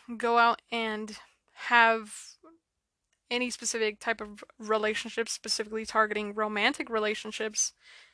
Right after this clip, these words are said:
it's really just about you doing the things that you're passionate about and allowing love to show up for you, because a lot of the times we don't pick the best people for us because we are not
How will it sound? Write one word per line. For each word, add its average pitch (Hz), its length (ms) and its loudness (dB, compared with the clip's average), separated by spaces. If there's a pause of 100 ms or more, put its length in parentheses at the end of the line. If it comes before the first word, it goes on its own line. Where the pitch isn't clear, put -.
(220)
it's 240 280 4
really 254 360 4
just 254 340 -2
about 220 320 2
you 233 560 -6
doing 233 320 -2
the 214 100 -8
things 226 320 -6
that 220 100 -6
you're 214 100 -4
passionate 226 500 -2
about 285 640 0 (160)
and 220 340 -2
allowing 233 800 2 (100)
love 220 420 0
to - 120 -8
show 214 320 2
up - 180 -8 (140)
for - 260 2
you, 220 280 -2
because 220 440 -4 (120)
a 240 80 0
lot 233 160 4
of 226 80 -2
the 233 80 -4
times 226 500 -2 (600)
we 262 400 0 (240)
don't 247 320 2
pick 240 260 -2
the 226 100 -2
best 214 320 0
people 220 360 -6
for 220 340 2
us - 300 -2
because 214 440 -8
we 240 380 -2
are 226 220 4
not 220 640 -2